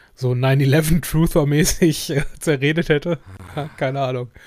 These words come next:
Speaker 1: Ich weiß es nicht. Also, ja, du hast recht. Äh, man, man würde meinen, dass es genügend, äh,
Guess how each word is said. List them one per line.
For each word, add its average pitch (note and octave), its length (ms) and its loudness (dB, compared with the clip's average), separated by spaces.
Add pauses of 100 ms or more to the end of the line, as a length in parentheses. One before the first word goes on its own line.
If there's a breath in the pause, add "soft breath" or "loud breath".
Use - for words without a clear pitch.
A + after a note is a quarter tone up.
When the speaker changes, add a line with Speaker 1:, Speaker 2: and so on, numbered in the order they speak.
(1040 loud breath)
Speaker 1:
Ich C3+ 160 -6
weiß C#3 200 2
es B2 80 -8
nicht. - 280 -10
Also, C#3 320 2
ja, C3+ 280 2
du B2+ 100 -2
hast C#3+ 140 -4
recht. - 340 -4
Äh, B2 380 -2
man, C3 340 -4
man B2+ 220 -2
würde E3+ 180 0
meinen, C3 340 -2
dass C3+ 140 -4
es A#2+ 100 -12
genügend, C3+ 600 -6
äh, A#2 340 -6